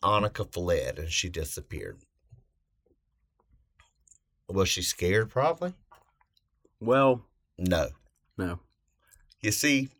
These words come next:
Speaker 1: the case doesn't end here.
Speaker 2: No, it doesn't.
Speaker 1: And this is, we're at the point where there's the dramatic twist.
Speaker 2: Bang.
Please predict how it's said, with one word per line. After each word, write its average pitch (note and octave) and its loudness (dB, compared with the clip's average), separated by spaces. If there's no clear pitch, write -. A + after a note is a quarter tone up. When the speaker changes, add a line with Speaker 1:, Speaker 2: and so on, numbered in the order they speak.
Speaker 1:
the - -10
case A#2+ 4
doesn't G#2+ 2
end G#2 -4
here. D2 -6
Speaker 2:
No, G#2 -4
it G2 -6
doesn't. G2+ -4
Speaker 1:
And F#2+ 0
this F3+ 2
is, - 0
we're A#2 6
at A#2 4
the B2 -8
point A2+ 0
where F2+ 0
there's F#2+ 4
the F2 0
dramatic D#2+ 6
twist. - 0
Speaker 2:
Bang. G2+ 4